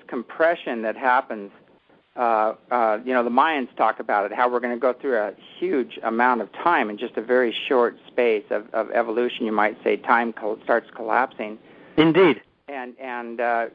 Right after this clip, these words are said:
Speaker 1: the, the way I see it, and, you know, I could be wrong, I don't know, but, uh, I, I see it as that everything is gonna be accelerated.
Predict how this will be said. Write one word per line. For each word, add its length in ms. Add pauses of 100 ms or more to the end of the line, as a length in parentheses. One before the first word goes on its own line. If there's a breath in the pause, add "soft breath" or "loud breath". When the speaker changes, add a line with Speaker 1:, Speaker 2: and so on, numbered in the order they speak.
(120)
Speaker 1:
the, 220
the 80
way 140
I 280
see 140
it, 240
and, 220
you 60
know, 140
I 60
could 220
be 100
wrong, 300
I 80
don't 100
know, 140
but, 340
uh, 260
I, 220 (100)
I 320
see 140
it 80
as 180
that 240 (160)
everything 580
is 80 (100)
gonna 180
be 160
accelerated. 920